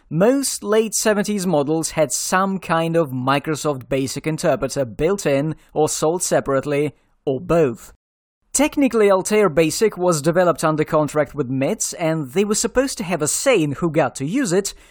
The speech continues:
but Microsoft weaseled out of the contract. Remember, kids, to get rich, you need to be well off to begin with, start selling something that is ninety percent other people's work, cut all ties and obligations to the people who made your last ten percent possible,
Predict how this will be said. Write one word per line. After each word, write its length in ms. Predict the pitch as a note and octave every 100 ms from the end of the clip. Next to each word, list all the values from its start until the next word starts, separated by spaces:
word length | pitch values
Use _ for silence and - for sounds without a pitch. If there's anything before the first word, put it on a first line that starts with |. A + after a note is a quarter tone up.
| _ -
but 220 | G3 A3
Microsoft 500 | A3+ A#3 G#3+ G#3+ -
weaseled 540 | E3+ F#3 F3+ E3+ E3+
out 260 | D3+ C3+ B2+
of 120 | C#3
the 80 | C#3
contract. 760 | - G3 D#3+ C3+ A#2 - - - _ _ _ _ _ _
Remember, 360 | C#3+ D#3 - D#3+
kids, 440 | C3+ E3+ F#3 - -
to 100 | D3+
get 220 | A3 -
rich, 280 | D3+ G3+ -
you 80 | D#3+
need 180 | D#3+
to 100 | C3
be 120 | D3+ D3
well 280 | D3+ E3
off 180 | D3 C3+
to 80 | -
begin 320 | C#3 D3+ G#3
with, 300 | C3+ C#3+ A3 - _
start 380 | - G3 F3+ E3
selling 340 | - E3 D#3
something 400 | D3 D#3 C#3+ D3+
that 120 | C#3+ C#3+
is 160 | B2+
ninety 420 | D3+ F#3+ G3 F3
percent 380 | D#3+ D3+ D#3+ D3
other 280 | - D#3+ D3
people's 380 | D3+ C#3+ C3+ C3
work, 400 | E3+ A3 B3+ - _ _
cut 280 | - D#3+ D3+
all 180 | D#3 D3
ties 340 | C#3 D3 C#3+
and 120 | D3 C#3+
obligations 640 | C#3+ C3+ C#3 C3+ C#3+ C3
to 80 | D3+
the 100 | C#3
people 300 | D3 C#3+ C#3+
who 120 | C#3+
made 240 | C#3 C#3
your 160 | B2+ C3
last 400 | C#3+ D#3 D#3 -
ten 240 | D3+ C3+
percent 440 | B2+ B2+ C#3 B2 -
possible, 580 | G#3 - A3 A3+ A3+